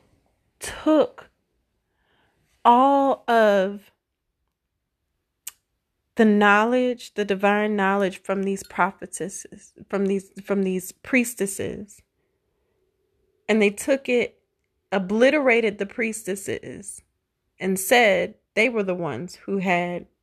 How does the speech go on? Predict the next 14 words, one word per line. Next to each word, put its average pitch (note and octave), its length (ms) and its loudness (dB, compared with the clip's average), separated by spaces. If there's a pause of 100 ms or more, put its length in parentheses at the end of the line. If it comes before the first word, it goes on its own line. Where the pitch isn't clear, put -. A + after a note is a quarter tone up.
(1120)
these G3 180 -2
prophecies. - 720 -4 (3500)
These, F3+ 260 -8
these F#3+ 460 -8 (120)
indigenous G3+ 640 0
black F#3 380 -2
women F3+ 360 -6
who F3+ 140 -6
were F3 220 -4
sibyls, F#3+ 840 -4
who G#3+ 80 -6
were G3 320 -2
oracles, G3+ 880 0 (1600)
were A3 540 4